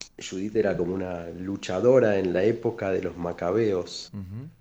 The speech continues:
Speaker 1: que termina como siendo una heroína, eh,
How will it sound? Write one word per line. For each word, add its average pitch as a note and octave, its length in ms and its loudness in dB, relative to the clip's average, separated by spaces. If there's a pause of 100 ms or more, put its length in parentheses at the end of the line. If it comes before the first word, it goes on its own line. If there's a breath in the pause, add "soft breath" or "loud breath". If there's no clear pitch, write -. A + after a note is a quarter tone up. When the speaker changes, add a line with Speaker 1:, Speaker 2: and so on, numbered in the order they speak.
(140)
Speaker 1:
que - 120 -10
termina F2+ 560 -2
como E2 500 -4
siendo F2+ 380 -4
una F2+ 180 0
heroína, A2+ 960 4 (300)
eh, E2 520 -6